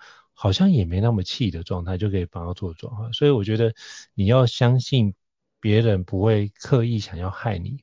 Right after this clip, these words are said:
我觉得当你用这个角度去思考啊，或许可以有不一样的可能性会产生。那这样的话，你就不会有对抗，因为对抗很多时候会出现负面情绪，所以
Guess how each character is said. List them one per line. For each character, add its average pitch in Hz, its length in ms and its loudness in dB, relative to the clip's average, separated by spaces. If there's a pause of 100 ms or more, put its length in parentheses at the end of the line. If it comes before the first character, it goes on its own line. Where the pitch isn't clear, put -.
我 101 100 -6
觉 147 200 2
得 - 60 -4 (280)
当 147 180 4
你 127 60 4
用 113 160 4
这 123 140 2
个 101 160 4
角 87 200 -2
度 104 200 -4
去 107 160 0
思 101 240 -2
考 87 160 -6
啊， 92 160 -8
或 143 200 0
许 98 220 -2
可 107 140 -2
以 98 40 2
有 87 120 -2
不 110 200 -2
一 98 40 0
样 107 160 -2
的 92 80 -2
可 85 160 -8
能 82 120 -10
性 98 200 -6
会 98 100 -4
产 95 240 -10
生。 110 260 -10 (360)
那 156 200 4 (600)
这 165 80 2
样 170 180 6
的 127 160 4
话， 131 160 4
你 104 80 2
就 131 100 2
不 113 120 -2
会 110 60 4
有 101 120 4
对 117 160 0
抗， 117 160 2
因 139 60 4
为 147 40 4
对 139 200 2
抗 135 180 2
很 92 140 2
多 113 160 2
时 - 100 -2
候 101 100 2
会 110 140 2
出 107 160 -2
现 104 380 0 (160)
负 120 160 -2
面 110 180 2
情 82 240 -8
绪， 92 320 -8 (320)
所 175 160 0
以 143 220 0